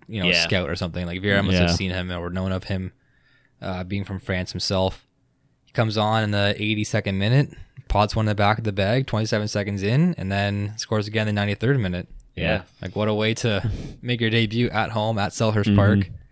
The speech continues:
Speaker 1: That's pretty
Speaker 3: I mean,
Speaker 1: awesome for him.
Speaker 3: I, like I said, he, <laughs> both goals, he did get a little bit lucky, but you gotta be in the right spot at the right time
Speaker 1: Mm-hmm.
Speaker 3: to, like, you know, you make your own luck sometimes. Um, it's huge, though, when you can get,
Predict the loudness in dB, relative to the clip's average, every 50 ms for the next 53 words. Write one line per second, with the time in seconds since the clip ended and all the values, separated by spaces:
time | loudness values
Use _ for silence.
0 | _ _ _ _ _ _ _ _ _ -10 0 4 6 8 8 8 8 6 2 -2
1 | -2 -2 -2 -2 -4 -6 -12 _ _ _ _ _ _ _ _ _ _ _ _ 2
2 | 2 4 6 6 6 8 8 8 8 8 8 6 6 2 _ _ _ _ -20 -2
3 | 2 4 6 6 6 6 4 4 4 6 6 6 6 4 4 4 4 4 4 2
4 | 2 2 4 2 4 4 6 6 6 6 6 4 4 4 2 2 2 2 2 2
5 | 0 -2 -2 0 2 4 4 6 6 4 4 4 2 2 0 0 -2 -2 -2 0
6 | 0 2 0 0 0 0 0 0 0 -2 -4 -4 -6 -4 -2 -4 -4 -4 -6 -8
7 | -6 -4 -4 -4 -4 -4 -8 -14 -20 -20 -20 -20 -20 -20 -14 -8 -6 -4 -2 0
8 | 0 0 0 0 0 0 0 -2 -2 -2 -4 -6 -6 -4 -2 -2 0 0 0 0
9 | 0 -2 -4 -10 _ _ _ _ _ _ _ _ _ -2 0 2 2 2 2 0
10 | -2 -6 -12 -20 _ _ _ _ _ 0 0 0 4 6 6 6 8 8 6 6
11 | 6 4 4 2 2 2 2 0 0 0 -2 -2 -2 -2 -2 0 0 0 -2 -6